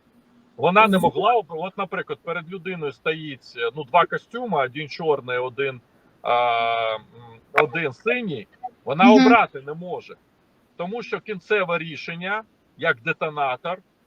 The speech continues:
Speaker 1: у людей все рівно виконують емоції.
Speaker 2: Мгм, мгм.
Speaker 1: А так ти можеш раціонально говорити, тобі похитають головою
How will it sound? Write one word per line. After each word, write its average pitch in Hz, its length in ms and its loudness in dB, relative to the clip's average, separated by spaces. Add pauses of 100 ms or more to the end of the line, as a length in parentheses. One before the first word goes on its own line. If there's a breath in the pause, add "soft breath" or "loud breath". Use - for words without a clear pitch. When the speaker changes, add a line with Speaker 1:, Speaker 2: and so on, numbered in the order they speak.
(180)
Speaker 1:
у 160 140 -8
людей 165 440 2
все 185 220 -6
рівно 196 320 -4
виконують 175 640 -6
емоції. 170 640 0 (440)
Speaker 2:
Мгм, 202 480 4
мгм. 202 420 0
Speaker 1:
А - 120 2
так 233 280 4
ти 233 120 -2
можеш 214 400 0
раціонально 202 600 -4
говорити, 202 480 -4
тобі 180 260 -12
похитають 175 600 0
головою 175 760 0